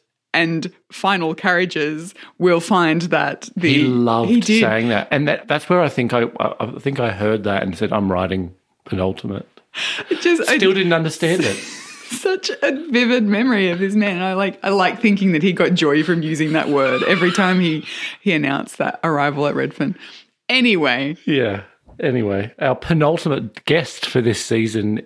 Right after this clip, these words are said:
Speaker 2: is none other than friend of the show and friend of the retreat.
Speaker 1: Absolutely.
Speaker 2: The Slow Living Retreat, uh, Slow Beginnings, is none other than Kevin Janks.
Speaker 1: Mister Kevin Janks from Centered Meditation.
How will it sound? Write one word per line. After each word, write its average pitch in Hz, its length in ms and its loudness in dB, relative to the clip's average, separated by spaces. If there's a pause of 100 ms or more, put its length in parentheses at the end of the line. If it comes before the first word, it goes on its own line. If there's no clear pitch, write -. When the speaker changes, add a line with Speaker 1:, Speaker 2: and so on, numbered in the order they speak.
Speaker 2:
is 110 560 -2 (180)
none 127 300 0
other 107 260 0
than 98 360 0 (460)
friend 185 280 0
of 196 80 -2
the 143 80 0
show 107 380 0
and 165 160 0
friend 233 400 0 (120)
of 151 220 0
the 131 100 2
retreat. 117 760 0 (100)
Speaker 1:
Absolutely. 156 720 -2
Speaker 2:
The 143 160 -2
Slow 143 280 0
Living 135 240 2
Retreat, 123 480 -2
uh, 113 120 -8
Slow 127 340 -2
Beginnings, 123 640 0
is 123 220 -2
none 156 240 2
other 120 380 0 (100)
than 123 420 2
Kevin 113 560 -4 (180)
Janks. - 500 -4
Speaker 1:
Mister 190 280 -6
Kevin 220 300 0
Janks 294 440 -4
from 190 220 -2
Centered 190 340 -2
Meditation. 196 680 -4